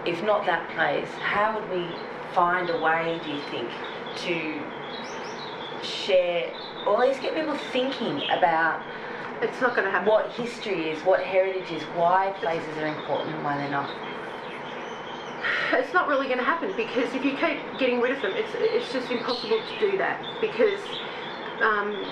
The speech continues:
Speaker 2: books, museums, all those things, it, it's not, it doesn't work. History continues to repeat itself.
Speaker 1: You need a,
Speaker 2: You need a
Speaker 1: place.
Speaker 2: physical place. And, you know, it's, it's like,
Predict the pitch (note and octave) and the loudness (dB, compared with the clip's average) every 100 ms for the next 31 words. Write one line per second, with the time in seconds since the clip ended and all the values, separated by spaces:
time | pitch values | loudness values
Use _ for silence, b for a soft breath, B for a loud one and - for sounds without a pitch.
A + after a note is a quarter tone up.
0 | G#3+ C4+ C#4 - - - A3+ G#3 A3 A3 | -2 0 0 -2 -6 0 0 4 4 6
1 | A3 A3 - - G#3 G#3 G#3 A#3 G3 A#3 | 2 0 -2 0 2 2 2 0 0 0
2 | A#3 A3+ - B3+ A#3 - - - - - | 2 0 0 2 2 2 -6 -10 -10 -10
3 | - - - - - - A3+ A3+ A3 G#3 | -10 -10 -10 -8 -4 0 2 2 0 2
4 | F3 - - - - - - - - E3 | 0 -2 -8 -10 -10 -8 -8 -8 -8 -8
5 | - - - - A3+ A3+ - A#3 A3+ B3+ | -8 -10 -10 -6 -6 -4 2 2 2 -2
6 | A#3+ A#3 G#3+ G3+ - G3+ F#3+ - F3+ F3 | -2 0 0 -2 -4 -2 0 0 -2 -4
7 | - - - - - - - - - D2+ | -8 -4 -4 -4 -8 -8 -10 -10 -10 -10
8 | - - - - - - - E3 F3 E3 | -10 -8 -10 -10 -10 -10 -8 -4 0 0
9 | D#3 - - - - C3+ C4 B3 A3 A3 | -2 -6 -10 -8 -6 0 2 4 4 2
10 | - B3 A3+ G3+ G3 E3+ - - - - | 0 -4 -2 -2 0 0 0 -4 -8 -8
11 | B B B B - A3+ A3 G3+ - - | B B B B 2 2 2 -2 -8 -10
12 | - A#3 B3 G#3+ - - - - - - | -8 0 2 2 0 -6 -8 -8 -8 -10
13 | - - C#4 - D#3+ C#4 - E4+ D4+ | -4 0 0 0 2 2 4 4 4